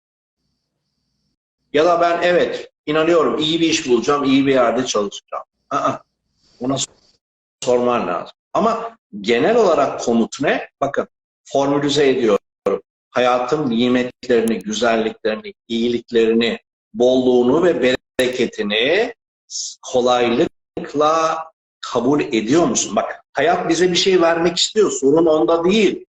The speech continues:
Biz hayattan onu almıyoruz. Sorun bizde. Neden? Etrafımızdaki insanlar, hani var ya, beş kişinin toplamısın sen diye. Çünkü neden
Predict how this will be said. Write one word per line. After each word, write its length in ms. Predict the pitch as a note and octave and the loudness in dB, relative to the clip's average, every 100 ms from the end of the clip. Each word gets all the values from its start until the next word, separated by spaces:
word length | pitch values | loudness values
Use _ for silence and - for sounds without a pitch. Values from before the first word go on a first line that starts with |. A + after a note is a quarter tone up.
| _ _ _ A2 | _ _ _ -2
Biz 300 | A3+ - C#3+ | 0 0 0
hayattan 1200 | D3+ C#3+ - - _ _ _ _ C#3+ C3+ A2+ B2 | 2 0 -2 -8 _ _ _ _ -2 0 0 0
onu 160 | A#2+ | 0
almıyoruz. 640 | G#2+ A#2+ C#3 G2+ G2 F2+ F2 _ | 2 2 2 0 -2 -4 -8 _
Sorun 480 | _ - A#2+ F#3+ B2 | _ -2 0 0 0
bizde. 560 | A2 - C#3+ C#3+ - - _ _ _ _ | -4 -2 0 0 -2 -10 _ _ _ _
Neden? 560 | - D3+ G#3+ B3+ C#4+ - - _ _ _ _ _ _ _ _ - | -4 0 0 0 -2 -8 -18 _ _ _ _ _ _ _ _ -2
Etrafımızdaki 1000 | A#3+ C4 B3+ B3 A#3+ A#3+ A#3 A#3+ A3+ A3 - A#3 | 0 2 2 2 0 0 0 0 2 0 0 -2
insanlar, 500 | A3+ A3+ A3+ G#3+ - | 0 2 2 0 0
hani 320 | C#3+ E3+ G3 | 0 0 2
var 160 | C4+ | 2
ya, 180 | C4+ F3 | 0 0
beş 240 | D#3+ F3 - | 0 0 -2
kişinin 380 | - E3 D#3+ - | -4 -4 -10 -4
toplamısın 640 | D#3+ - D#3 D#3 D#3 A#2 | -4 0 0 0 -4 -8
sen 340 | A2 G2+ G#2 G2 | -4 -2 -2 -2
diye. 200 | B2+ G#3+ _ _ _ _ _ _ _ | -4 -4 _ _ _ _ _ _ _
Çünkü 260 | - G#3 G3 | -6 -2 0
neden 300 | C#3 G3+ | 2 0